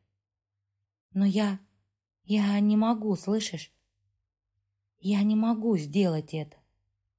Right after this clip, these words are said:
Немедля ни секунды она отодвинула стул и опустилась напротив меня.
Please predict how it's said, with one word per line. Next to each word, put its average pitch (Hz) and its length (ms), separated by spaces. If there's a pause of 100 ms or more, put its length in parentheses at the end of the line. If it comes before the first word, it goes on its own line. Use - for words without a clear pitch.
(580)
Немедля 170 380
ни 165 120
секунды 165 580 (520)
она 196 200
отодвинула 208 580
стул 214 480
и 170 80
опустилась 170 680
напротив 165 520
меня. 165 320